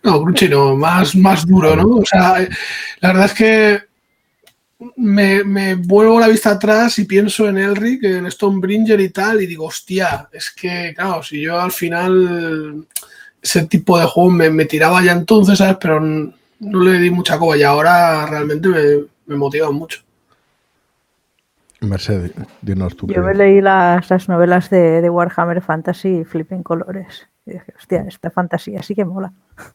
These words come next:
Speaker 2: Hmm.
Speaker 3: Y la verdad es que a partir de ahí ya vi que eso, eso me gustaba más que, que la Dragonlance, que no está mal, pero lo que mola, por ejemplo, es la, la parte de, de Raistlin Túnica Negra.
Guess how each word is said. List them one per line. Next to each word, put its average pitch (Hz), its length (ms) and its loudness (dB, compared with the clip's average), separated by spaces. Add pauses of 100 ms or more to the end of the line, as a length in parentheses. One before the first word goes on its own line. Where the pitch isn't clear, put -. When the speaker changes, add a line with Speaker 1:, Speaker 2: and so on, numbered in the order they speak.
(720)
Speaker 2:
Hmm. 175 200 -8
Speaker 3:
Y 156 460 -12 (400)
la 160 160 -4
verdad 156 240 -6
es - 140 -12
que 175 100 -4
a 165 40 -2
partir 180 380 -2
de 180 80 2
ahí 175 220 0
ya 185 100 2
vi 185 160 2
que 170 300 0
eso, 170 580 -4 (500)
eso 180 140 -4
me 175 100 0
gustaba 175 480 0
más 165 240 -4
que, 160 640 0 (1120)
que 208 100 4
la 180 100 4
Dragonlance, 175 600 0
que 180 80 -8
no 175 100 -6
está 214 260 -2
mal, 220 440 0
pero 156 640 -4 (260)
lo 190 160 -2
que 180 120 -2
mola, 185 280 0
por 190 160 0
ejemplo, 190 360 -2
es 196 120 -6
la, 170 240 2
la 170 160 0
parte 180 340 0
de, 170 380 2
de 170 140 2
Raistlin 180 540 -2
Túnica 185 380 -6
Negra. 165 340 -6